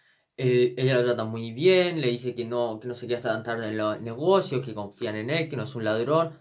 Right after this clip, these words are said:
no tiene que hacer cuentas, lo invita al cine, le habla, lo toma de la mano, hasta que la mujer le insinúa que quiere tener algo con él. Imagínense, con un niño tan chico.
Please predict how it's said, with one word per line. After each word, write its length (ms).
no 80
tiene 200
que 80
hacer 180
cuentas, 600
lo 80
invita 300
al 80
cine, 800
le 180
habla, 540
lo 120
toma 200
de 60
la 100
mano, 360
hasta 340
que 100
la 120
mujer 600
le 120
insinúa 540
que 120
quiere 220
tener 160
algo 260
con 140
él. 400
Imagínense, 640
con 120
un 120
niño 220
tan 180
chico. 460